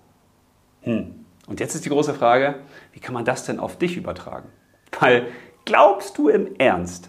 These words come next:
dass du als menschliches Wesen oder als Geistwesen in menschlicher Hülle, wie auch immer du das verstehst, für dich, ne, wie du das interpretierst und glaubst, was du bist,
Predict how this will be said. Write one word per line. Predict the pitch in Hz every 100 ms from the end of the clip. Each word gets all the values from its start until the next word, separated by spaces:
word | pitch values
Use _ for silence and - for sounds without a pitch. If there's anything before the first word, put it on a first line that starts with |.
| -
dass | 117 117 -
du | 208 214 - -
als | 113 107 - 98
menschliches | 98 135 147 - - 101 -
Wesen | 107 95 90
oder | 87 135 110 90
als | 87 85 -
Geistwesen | 107 123 - 110 101
in | 101
menschlicher | 107 - - 107
Hülle, | 123 160 151 151
wie | 233 151
auch | -
immer | 131 107
du | 104
das | 95
verstehst, | - 95 131 143 147 - - - - - -
für | 127
dich, | 156 190 -
ne, | 131 131
wie | -
du | 104
das | 101 - - - -
interpretierst | 113 101 - - 110 113
und | 95
glaubst, | 98 123 - 92
was | 107 -
du | 92
bist, | 143 143 -